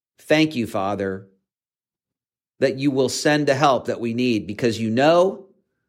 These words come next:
because you're able, because you're willing, and because you're ready to receive this prayer.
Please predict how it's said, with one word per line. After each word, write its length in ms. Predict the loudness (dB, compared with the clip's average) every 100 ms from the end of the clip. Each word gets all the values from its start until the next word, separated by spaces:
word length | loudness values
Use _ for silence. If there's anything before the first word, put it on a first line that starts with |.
| _ _ _ _ _ _
because 340 | -4 2 2 2
you're 160 | -2 2
able, 540 | 4 4 2 0 0
because 360 | -4 -2 -2 0
you're 140 | -4
willing, 640 | 2 4 4 2 0 -4
and 140 | -6 -6
because 280 | 0 0 0
you're 140 | 0
ready 320 | 2 4 2
to 80 | 0
receive 560 | -2 -4 -2 2 2 2
this 220 | 0 -2
prayer. 560 | -2 0 0 -4 -14